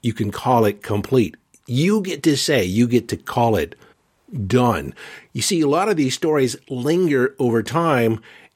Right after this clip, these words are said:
And again, we're sending the energy out there. And, and at any time you want to recall your energy, it's up to you. Now, I have a, for instance, I was in a workshop setting and there was four of us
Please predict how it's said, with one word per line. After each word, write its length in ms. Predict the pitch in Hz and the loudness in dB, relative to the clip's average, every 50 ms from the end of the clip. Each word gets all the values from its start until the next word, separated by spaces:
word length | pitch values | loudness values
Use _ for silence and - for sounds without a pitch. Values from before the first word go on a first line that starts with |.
| _ | _
And 300 | 135 131 135 131 131 131 - _ _ | -2 0 0 0 0 -4 -8 _ _
again, 420 | 120 110 107 120 117 127 143 139 | -6 -4 -2 0 0 2 2 2
we're 120 | 123 120 110 | 2 2 0
sending 520 | - - - - 165 160 160 156 147 139 | 0 -2 -2 -2 0 0 2 2 2 2
the 180 | 131 127 131 - - | 0 0 -2 -4 -4
energy 500 | 143 151 160 170 156 120 117 113 110 - | -4 -2 0 0 -2 -2 -4 -4 -4 -4
out 280 | - 120 135 151 160 - | -2 -2 0 0 -2 -2
there. 240 | - 120 110 104 101 | 0 0 0 0 0
And, 240 | 104 107 110 117 131 - | -2 -4 -6 -6 -6 -4
and 160 | 117 120 120 | -4 -2 -2
at 80 | 139 135 - | -2 -2 -2
any 240 | 131 139 170 185 185 | -2 0 0 0 -2
time 340 | - 139 143 135 131 131 | -2 -2 0 0 2 2
you 120 | 131 135 135 | 2 2 0
want 200 | 131 123 120 113 | 0 0 0 0
to 40 | 107 | 0
recall 580 | 101 113 113 107 - - - 143 165 208 226 | 0 0 -2 -2 -4 -8 -6 -4 -4 -2 -2
your 140 | 220 - - | -4 -4 -2
energy, 560 | 104 107 104 110 101 98 104 107 110 107 - - - _ _ _ _ _ - | -2 0 0 0 0 0 0 0 0 0 -4 -10 -20 _ _ _ _ _ -2
it's 240 | 123 123 123 - 120 | -2 -2 0 0 0
up 180 | 110 107 104 | 0 0 0
to 100 | - 107 | -2 -2
you. 460 | 101 104 107 104 95 78 71 65 - - _ - - - - - - - - - - - _ - | 2 2 2 2 2 0 -2 -6 -10 -16 _ -20 -20 -20 -20 -20 -20 -20 -20 -20 -20 -20 _ -4
Now, 240 | 113 110 110 - - - | -2 -2 -2 -2 -2 -4
I 80 | 151 | -4
have 260 | 147 156 190 208 208 208 | -2 -2 -2 -2 0 0
a, 60 | 185 | -2
for 200 | - - 120 117 | -2 0 0 2
instance, 500 | 123 123 120 - - - 73 73 73 - - - | 2 2 0 -2 -4 -6 -6 -6 -8 -12 -8 -4
I 180 | 110 120 143 | -2 0 2
was 240 | 156 165 170 165 147 139 - _ | 2 2 2 0 0 -4 -6 _
in 120 | 135 135 | 0 0
a 60 | 139 143 | 2 2
workshop 560 | 139 127 113 104 - - - 113 107 104 - | 2 2 0 0 -2 -2 0 0 0 0 -2
setting 480 | - 113 104 95 98 98 98 98 98 - - | -2 -2 0 0 0 -2 -4 -6 -8 -8 -4
and 420 | 120 110 110 110 110 113 113 117 | -2 0 0 0 0 -2 -2 -2
there 140 | 113 110 107 | 0 2 2
was 180 | 110 120 113 | 2 0 -2
four 320 | - - - 185 185 180 160 | -6 -2 0 2 2 2 2
of 100 | 131 113 | 2 2
us 300 | 117 107 104 101 - | 2 2 2 0 -2